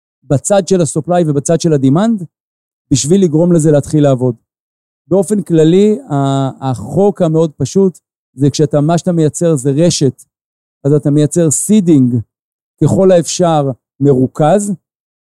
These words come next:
כלומר, נניח, אם אני הייתי רוצה להקים היום מתחרה לוואטסאפ, מה שאני לא ממליץ לאף אחד לעשות, כי זה רש-, כי זה defensibility מאוד חזק, אבל אם הייתי רוצה,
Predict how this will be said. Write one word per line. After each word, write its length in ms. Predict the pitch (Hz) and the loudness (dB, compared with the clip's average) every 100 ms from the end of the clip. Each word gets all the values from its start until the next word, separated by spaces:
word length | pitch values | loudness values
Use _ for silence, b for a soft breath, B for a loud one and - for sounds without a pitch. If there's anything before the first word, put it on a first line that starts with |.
| _ | _
כלומר, 340 | 147 151 170 151 | 0 2 2 0
נניח, 460 | 151 165 170 135 | 0 2 0 0
אם 120 | 175 175 | -2 0
אני 120 | 160 | 0
הייתי 200 | 160 170 | 0 0
רוצה 240 | 156 165 | -2 0
להקים 300 | 151 143 170 | -2 -2 -2
היום 140 | 151 147 | 0 -2
מתחרה 300 | - 135 139 | -4 -4 0
לוואטסאפ, 400 | 135 185 220 147 | 2 0 -2 -4
מה 100 | 139 | -4
שאני 180 | 139 | -2
לא 100 | 135 | 0
ממליץ 300 | 143 131 139 | 0 -2 -2
לאף 160 | 135 131 | -4 -6
אחד 120 | 139 | -4
לעשות, 360 | 131 131 214 202 _ _ _ | -4 -4 -4 -6 _ _ _
כי 80 | 135 | 0
זה 240 | 135 131 131 | 2 2 2
רש-, 200 | 143 - | -2 -4
כי 180 | 127 127 | -6 -2
זה 160 | 131 | 0
defensibility 680 | 123 131 139 127 139 147 139 | 0 -2 -2 -2 0 0 2
מאוד 180 | 139 139 | 0 0
חזק, 300 | 139 208 202 | -2 -2 0
אבל 120 | 147 | 2
אם 100 | 180 | 2
הייתי 200 | 185 175 | 2 2
רוצה, 320 | 147 135 208 | 0 0 -2